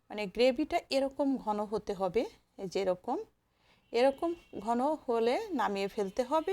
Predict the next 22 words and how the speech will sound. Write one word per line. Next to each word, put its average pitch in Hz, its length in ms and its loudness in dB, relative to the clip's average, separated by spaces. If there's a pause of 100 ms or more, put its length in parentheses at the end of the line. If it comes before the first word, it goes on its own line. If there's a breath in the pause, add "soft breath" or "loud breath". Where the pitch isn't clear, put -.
(160)
এবং 233 140 -2 (120)
এটা 277 140 -4 (120)
ঠান্ডা 240 280 -4
হওয়ার 269 240 -2
পরে 277 140 2 (100)
কিন্তু 302 200 -4 (160)
একদম 208 280 -2 (160)
দইয়ের 190 280 4
মতো 180 240 -4
হয়ে 165 240 2
যাবে। 147 220 -6 (720 loud breath)
আমি 233 200 0
একটু 320 140 -4 (140)
সার্ভিং 240 280 6 (100)
ডিশে 220 280 -2
আপনাদের 226 300 -2 (100)
নামিয়ে 196 280 -2 (100)
দেখিয়ে 240 380 2 (800)
দিব 220 220 -2 (180)
যে 330 60 -4 (140)
কেমন 214 260 0 (100)
হয়েছে। 180 340 -2